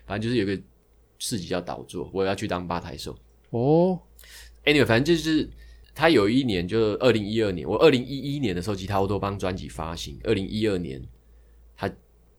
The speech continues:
Speaker 1: 我就拿给他们，然后二零一二年他就说我们去环岛，煮咖啡给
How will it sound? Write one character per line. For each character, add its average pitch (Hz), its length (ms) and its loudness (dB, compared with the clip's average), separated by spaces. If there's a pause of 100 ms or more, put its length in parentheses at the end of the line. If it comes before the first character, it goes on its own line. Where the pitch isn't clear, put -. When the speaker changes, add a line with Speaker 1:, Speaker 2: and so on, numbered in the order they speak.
(280)
Speaker 1:
我 98 100 -4
就 107 140 -2
拿 98 140 -2
给 80 100 -6
他 90 100 -6
们， 85 80 -2
然 85 80 0
后 92 60 0
二 123 100 4
零 113 120 2
一 117 160 0
二 117 60 0
年 87 120 -4
他 98 80 -4
就 101 80 -6
说 104 100 -4
我 90 60 -2
们 87 60 -4
去 98 80 -6
环 85 260 -6
岛， - 240 -12 (340)
煮 110 140 -2
咖 107 180 2
啡 - 160 4
给 80 260 -4